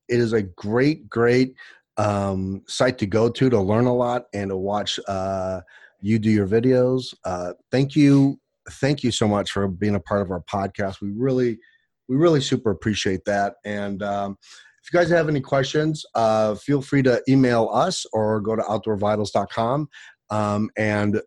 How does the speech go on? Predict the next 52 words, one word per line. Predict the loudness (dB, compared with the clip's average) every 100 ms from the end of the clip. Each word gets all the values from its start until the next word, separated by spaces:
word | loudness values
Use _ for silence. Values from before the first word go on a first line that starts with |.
| -4
shoot | -4 0
them | 2 2
an | 2 2
email. | 2 2 2 0 -2 -6
Uh, | -6 -2
any | 2 2
questions | 2 0 0 0
about | 0 0 0 -2
down | -2 0 0 0 -2 -6 _ _
or | -6 -4
synthetic, | -2 -2 2 2 4 2 0
or | -2 -2 -2
if | 0
you're | 0
having | 2 0 0
an | -2 -2
issue | -2 0 0 0
with | 0 -2
what | -4 -6
to | -6
choose | -2 -2 0
from, | 0 0 -2 -6 -20 _ -2
I'm | 2 2
sure, | 0 2 4 6 6 2
uh, | 0 2 2 -2 -6
between | -2 0
the | 2
both | 2 0 0
of |
us, | -2 0
we'll | -4
be | -2
able | -4 -4
to | -6
answer | -8 -8 -10
all | -6 -6
your, | -6 -6 -8 -12 _ _ _ -16
your | -16
questions. | -10 -10 -10 -12 -20 -20 -20
Uh, | -16 -14 -12 -10
again, | -6 -6 -6
thank | -6 -4
you | -6
so | -6 -6
much, | -6 -8 -10 -12
Tayson. | -10 -10 -8
Really | -6 -4 -6
super | -8 -12 -12
appreciate | -12 -10 -12 -10 -12
you | -12
taking | -12 -10
the | -12